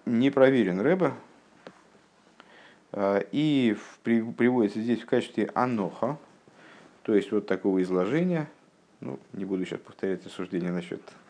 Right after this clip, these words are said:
насчет того, что изложение хасидами Маймера тоже обладает высоким достоинством. Э, не очень понятно, почему аноха здесь вот приводится в, э, Майморе Милукит, где вроде все Майморим, они должны были,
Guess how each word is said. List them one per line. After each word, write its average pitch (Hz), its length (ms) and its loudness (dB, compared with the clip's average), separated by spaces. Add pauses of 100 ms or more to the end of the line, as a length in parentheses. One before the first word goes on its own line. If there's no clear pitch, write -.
(380)
насчет 95 260 -6
того, 101 220 2
что 98 220 -4
изложение 95 640 -2
хасидами 90 540 -6
Маймера 135 500 -2 (640)
тоже 120 380 0 (1160)
обладает 104 640 0 (880)
высоким 101 440 -2
достоинством. 104 680 -2 (480)
Э, 104 360 2
не 117 140 0
очень 113 220 0
понятно, 107 540 -2 (260)
почему 107 440 -2
аноха 101 420 0
здесь 92 240 -8
вот 87 100 -6
приводится 90 600 -2
в, 92 220 -10
э, 92 300 -2
Майморе 95 400 -4
Милукит, 113 460 -2
где 95 180 -2
вроде 98 300 0
все 110 180 -4
Майморим, 101 460 0
они 92 160 -2
должны 98 340 -4
были, 95 340 -4